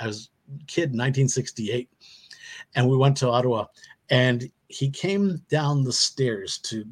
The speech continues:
meet our group of people in the House of Commons and, uh, in the foyer to the House of Commons, uh, in our parliament. And he signed my autograph book.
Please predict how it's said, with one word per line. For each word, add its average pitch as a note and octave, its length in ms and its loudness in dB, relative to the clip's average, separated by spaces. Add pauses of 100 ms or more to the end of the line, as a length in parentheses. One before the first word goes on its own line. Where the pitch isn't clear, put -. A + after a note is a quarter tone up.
meet B2+ 280 0
our A2+ 160 2
group A#2+ 240 -2
of G#2 100 -14
people A#2+ 360 -6
in F#2 40 -16
the - 80 -16
House A2 260 -6
of F#2+ 60 -14
Commons G2+ 540 -8 (760)
and, A2+ 440 -2
uh, A2 240 -2
in A2 100 -2
the A2 100 -6
foyer A#2+ 380 2
to - 140 -10
the - 80 -18
House - 320 -10
of - 80 -20
Commons, - 460 -14 (520)
uh, G#2+ 200 -4 (380)
in A2+ 80 -6
our G#2 100 -8
parliament. B2 580 0
And C#3 200 4 (920)
he E3+ 160 0
signed A3 360 4
my D3 120 4
autograph D3+ 500 -6
book. A#2 240 -8